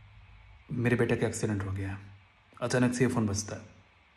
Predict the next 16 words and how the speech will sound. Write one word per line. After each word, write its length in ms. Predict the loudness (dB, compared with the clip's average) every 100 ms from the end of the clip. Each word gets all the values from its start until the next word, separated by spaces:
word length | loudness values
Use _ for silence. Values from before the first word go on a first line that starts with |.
| _ -20 -20 _ _
तो 140 | 6
वो 220 | 6 6 6
सुनने 280 | 8 8
के 100 | 8
बाद 200 | 8 6
में 140 | 6 6
मैं 100 | 6
एकदम 240 | 6 4
से 480 | 6 6 4 2 -8 -16 -20 -14 -10
घबरा 520 | -6 0 2 6 6
गई, 180 | 4 0
मैं 180 | 0 4
जड़ 180 | 6
हो 140 | 6 2
गई, 260 | 0 -2 -4 -2
मैं 500 | 2 6 6 4 0